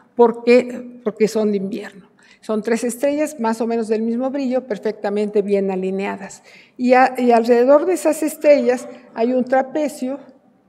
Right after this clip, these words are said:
y hay dos estrellas muy brillantes, la azul se llama Rigel, la amarilla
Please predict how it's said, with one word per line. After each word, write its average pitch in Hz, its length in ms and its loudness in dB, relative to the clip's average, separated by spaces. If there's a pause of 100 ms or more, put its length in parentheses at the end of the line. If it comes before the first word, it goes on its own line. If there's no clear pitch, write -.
(760)
y 226 360 -4 (100)
hay 233 300 -2
dos 233 320 0
estrellas 220 440 -2
muy 233 180 -4
brillantes, 262 640 -2
la 226 120 0
azul 240 320 -4
se 233 140 -6
llama 220 240 0
Rigel, 254 460 -4 (380)
la 202 120 -8
amarilla 214 640 -2